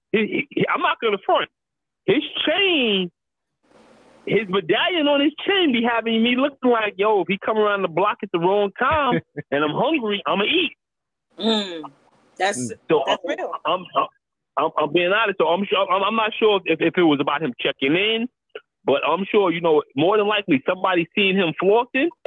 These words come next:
Speaker 1: and was
Speaker 2: Mm.
Speaker 1: like, "Yo, I got to have what he got." And
Speaker 2: Mm.
Speaker 1: if you out there flossing and you ain't got the right people around you, you just a victim.
Speaker 2: Yeah.
Speaker 3: Brother.
Speaker 2: You know?
Speaker 1: So that's all I gotta say, you know, and that's why I gotta tell a lot of people that, that, that's never been on the West Coast, they really don't know that's how, they, how, how,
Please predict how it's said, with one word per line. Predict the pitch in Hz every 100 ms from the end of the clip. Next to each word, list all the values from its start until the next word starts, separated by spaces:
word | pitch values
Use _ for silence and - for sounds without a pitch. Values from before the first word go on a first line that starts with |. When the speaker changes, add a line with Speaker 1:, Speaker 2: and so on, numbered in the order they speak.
| - _ -
Speaker 1:
and | 131
was | 135
Speaker 2:
Mm. | 139
Speaker 1:
like, | 147 143
"Yo, |
I | 139
got | 139 143 147
to |
have | 156 147 135
what | 135
he | 147
got." | 127 185 123 _ _ _ _ -
And | 143
Speaker 2:
Mm. | 135
Speaker 1:
if | 120
you | 160 233
out | 214 208
there | 185
flossing | 156 196 226 220 151
and | 139
you | 170
ain't | 175
got | 170
the | 165
right | 165 170
people | 190 170
around | 156 185 240 214
you, | 143 139 143 _ _ _ _ _ _
you | - 165
just | 175 175
a | 127
victim. | 165 - - - _ _ 135
Speaker 2:
Yeah. | 160 - _ _ _ _ _ _ _ -
Speaker 3:
Brother. | 330 - 349
Speaker 2:
You | 123
know? | 123 123 123
Speaker 1:
So | 143 127 98
that's | 139 226
all | 214 208
I | 208
gotta | 196 185
say, | 185
you | 180
know, | 180
and | 170
that's | 190
why | 208
I |
gotta | 202 196
tell | 202
a | 165
lot | 196
of |
people | 202 196 202
that, | 165
that, | 151 131
that's | 139
never | 131 175 170
been | 139 180
on | 190
the |
West | 185 196 190
Coast, | 214 208 226 - - -
they | 151
really | 185 196 190
don't | 180
know | 185 185
that's | 175 196
how, | 180
they, | 170
how, | - 151
how, | -